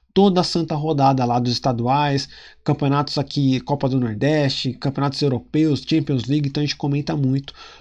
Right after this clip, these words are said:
por lá, tá? Então aqui eu vou guardar essa prévia aqui de escalação, dobro ou nada, vídeo, né? Aqui a prévia do nosso time pra essa rodada. Então aqui é uma prévia de um time pra uma sala dobronada, que a gente acredita que é um time que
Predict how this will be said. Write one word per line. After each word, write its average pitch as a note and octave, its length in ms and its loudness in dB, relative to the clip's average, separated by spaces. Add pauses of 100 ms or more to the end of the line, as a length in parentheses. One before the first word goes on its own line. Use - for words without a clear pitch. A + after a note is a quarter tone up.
por D#3 160 2
lá, A2+ 300 2
tá? C#3 220 -2
Então E3 240 2
aqui F#3+ 160 2
eu G3 60 6
vou F#3+ 100 6
guardar E3+ 240 4
essa D3+ 180 0
prévia C3+ 320 0
aqui C3+ 140 -4
de B2 80 -6
escalação, D#3 560 -2 (1400)
dobro C#3+ 560 -4 (100)
ou C3+ 400 -4
nada, A#2+ 880 -4 (480)
vídeo, E3 380 -4
né? B2+ 160 -4 (1040)
Aqui E3 320 -2
a D3 60 2
prévia C3+ 360 0
do C#3 120 2
nosso C3+ 260 -2
time B2+ 260 -2
pra C3+ 320 -4
essa B2+ 320 -4
rodada. A2 500 -2 (600)
Então G#3 140 4
aqui G3+ 160 2
é G3+ 40 4
uma G3+ 100 6
prévia F#3+ 400 6
de F3+ 80 4
um F#3+ 80 4
time G3 280 2
pra G#3+ 120 0
uma G#3+ 160 2
sala G3 200 2
dobronada, F#3 540 4
que E3 60 0
a E3 40 0
gente D#3 120 -6
acredita D3 360 0
que D3+ 140 -6
é - 20 -2
um D#3+ 80 -4
time C#3 300 -2
que D3+ 260 -6